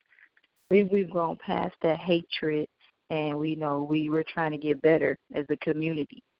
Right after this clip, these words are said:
So I think that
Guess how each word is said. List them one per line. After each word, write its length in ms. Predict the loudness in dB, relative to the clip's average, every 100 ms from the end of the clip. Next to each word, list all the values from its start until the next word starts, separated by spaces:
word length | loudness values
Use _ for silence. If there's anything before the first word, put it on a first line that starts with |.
| _ _ _ _ _
So 380 | 4 4 2 -2 -14 _ _ _ _ _ _ _ _ _ _ _
I 140 | 2 4
think 340 | 4 0 0 0
that 300 | 2 2